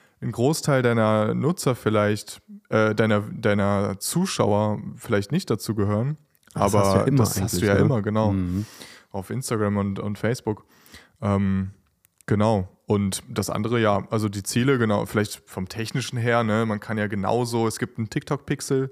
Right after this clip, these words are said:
Speaker 2: Mhm.
Speaker 1: vielleicht kann man das auch nochmal, das alles erwähnen.
Speaker 2: Ja.
Speaker 1: Also du kannst ja genauso, ähm, Conversions tracken auf deiner Webseite. Ähm, ich glaub, die Targeting-Optionen sind ja auch super,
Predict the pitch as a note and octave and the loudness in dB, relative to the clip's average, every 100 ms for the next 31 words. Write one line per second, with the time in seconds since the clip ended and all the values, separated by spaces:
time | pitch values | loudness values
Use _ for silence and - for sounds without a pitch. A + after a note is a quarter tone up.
0 | - A#2+ A2 G#2 A2+ - A#2 A2 A#2 B2 | -4 0 2 0 -2 -6 -4 -4 -4 -2
1 | B2 A2+ A2+ - - _ - A#2+ A#2+ A#2 | 0 0 -2 -12 -20 _ -8 -2 0 2
2 | A2+ A#2 A#2+ A#2+ A2 A2+ A2 B2 A#2 B2 | 4 6 6 6 4 2 0 -2 0 0
3 | A2 G#2+ G#2+ A#2+ A2+ A2+ A2+ A2+ A2 A2+ | 2 4 4 2 2 2 2 0 -2 0
4 | A#2 G#2+ G#2 C3+ C3+ B2+ - B2+ - A2 | -2 0 2 2 0 -4 -2 -2 0 -4
5 | A#2+ A#2+ A2+ G#2+ A#2+ - G#2+ A#2 A2 A2+ | -2 -2 0 0 -2 -2 0 0 0 -4
6 | A2 _ - - - _ - G2+ G2 G2 | -4 _ -20 -20 -20 _ -2 0 2 0
7 | G2 G#2 - - - - - - - - | 0 -4 -10 -20 -20 -20 -20 -20 -18 -6
8 | G#2+ G2+ G2+ G2+ A2+ A#2+ A#2+ A#2 G#2 B2+ | -4 -4 -4 0 0 0 -2 -2 -2 -2
9 | A#2+ A2 G#2+ G2 - C#3+ - A#2+ G#2 G2+ | -2 0 -2 -2 -4 -6 0 2 4 2